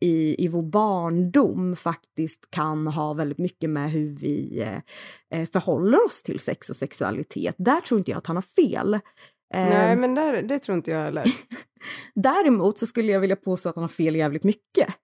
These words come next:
Speaker 2: <laughs> Ja.
Speaker 1: Jag
Speaker 2: Ja.
Speaker 1: har, eh, punktat upp de grejerna som jag tycker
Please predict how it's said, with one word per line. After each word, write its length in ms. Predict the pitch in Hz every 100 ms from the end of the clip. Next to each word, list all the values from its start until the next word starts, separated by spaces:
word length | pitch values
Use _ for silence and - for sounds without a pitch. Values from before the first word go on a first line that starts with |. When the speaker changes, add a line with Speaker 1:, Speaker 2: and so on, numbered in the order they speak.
| _ _ _ _ -
Speaker 2:
<laughs> 420 | 294 - - -
Ja. 100 | 254 294 - - 294 - - - - - - - - - - - - - - - - _ - - - - _ - 392 - 587 523 453
Speaker 1:
Jag 240 | 294 294
Speaker 2:
Ja. 100 | 233
Speaker 1:
har, 220 | 214 202 202 - _ -
eh, 280 | 202 190 196
punktat 400 | - 262 247 254 -
upp 320 | 165 208 - - -
de 400 | 196 254 302 294
grejerna 360 | 185 170 165
som 160 | 165 180
jag 300 | 160 147 156
tycker 360 | 151 - 170